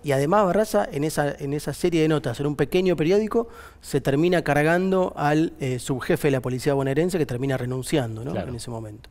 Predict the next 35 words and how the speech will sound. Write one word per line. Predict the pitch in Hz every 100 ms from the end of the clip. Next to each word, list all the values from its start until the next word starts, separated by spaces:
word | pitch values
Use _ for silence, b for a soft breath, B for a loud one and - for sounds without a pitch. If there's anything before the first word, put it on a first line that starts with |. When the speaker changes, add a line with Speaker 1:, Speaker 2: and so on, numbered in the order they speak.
| - -
Speaker 2:
Sí, | 90
sí. | - 90 B B B B
Em, | 117 117 113 113 117 - -
digo, | 123 123 110 - - - - - - - -
eh, | 101 95
Barraza | 101 95 117 123
lo | 104
asesina | 101 98 113
en | 107
el |
año | 107 107
setenta | 107 98 95
y |
cuatro, | 104 156 160 151 143
Speaker 1:
Ujú. | 262 - -
Speaker 2:
¿sí? | 143 135 - -
Ahí | 104 92 107
a |
vos | 101 101
naciste | 107 - 156 113
en | 107
el |
año | 110
setenta | 98 98 147
y |
cuatro, | 139 139
Speaker 1:
Sí. | 196
Speaker 2:
¿no? | 165
Sos | 147 - -
periodista, | 113 110 143 160 -
somos | - 147
periodistas. | 123 143 156 165 B B B
Digo, | 127 127
uno | 143 170 165
mira, | 175 185 185 170 151 127